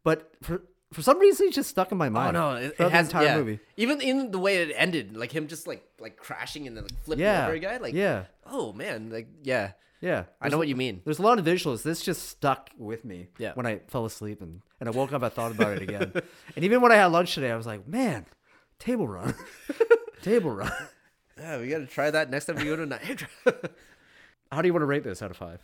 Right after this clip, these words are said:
Speaker 2: Uh, I give it a three.
Speaker 1: Nice. Same wavelength. Also a three for myself.
Speaker 2: Oh, interesting.
Speaker 1: Also a three. And of course, they have that obligatory slow-mo shot where they're just firing with money falling. <laughs> Art, people.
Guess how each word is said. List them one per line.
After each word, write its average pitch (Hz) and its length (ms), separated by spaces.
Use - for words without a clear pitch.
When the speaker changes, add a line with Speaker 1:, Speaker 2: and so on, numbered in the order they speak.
Speaker 2:
Uh, 131 400
I 190 60
give 214 160
it 143 60
a 131 40
three. 101 360
Speaker 1:
Nice. 101 280
Same 127 240
wavelength. 113 440
Also 180 240
a 175 40
three 170 220
for 160 160
myself. 123 440
Speaker 2:
Oh, - 220
interesting. - 360
Speaker 1:
Also 143 360
a 131 100
three. 101 320
And - 80
of - 60
course, 175 180
they 160 140
have 147 160
that 135 160
obligatory 123 840
slow-mo 113 380
shot 110 220
where 110 100
they're 104 120
just 101 200
firing 98 320
with 104 100
money 95 220
falling. 139 420
<laughs> - 1300
Art, 185 600
people. 147 440